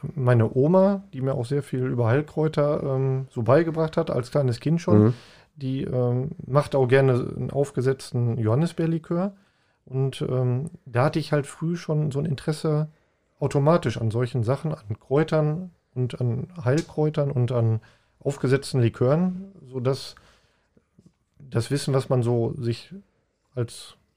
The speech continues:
Speaker 1: Heranwachsender so angeeignet hat, konnte man hier auch mit einbringen dann, ne?
Speaker 2: Mhm.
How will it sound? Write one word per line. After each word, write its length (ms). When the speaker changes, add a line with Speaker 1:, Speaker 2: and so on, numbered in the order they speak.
Speaker 1:
Heranwachsender 840
so 160
angeeignet 640
hat, 180
konnte 240
man 120
hier 180
auch 220
mit 220
einbringen 420
dann, 200
ne? 60
Speaker 2:
Mhm. 280